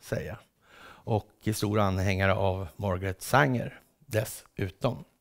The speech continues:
Och, eh, ja, de gjorde en hel del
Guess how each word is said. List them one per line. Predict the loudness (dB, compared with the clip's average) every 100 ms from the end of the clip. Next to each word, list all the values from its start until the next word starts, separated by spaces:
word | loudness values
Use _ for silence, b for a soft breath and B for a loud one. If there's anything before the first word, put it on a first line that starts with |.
| -20 B B B B B
Och, | 2 2 0 _ 2
eh, | 8 8 8 4 -4 _ 6
ja, | 8 8 6 -4 b b b
de | -2 0 2 2
gjorde | 2
en | 2
hel | 2 2 0
del | 0 -2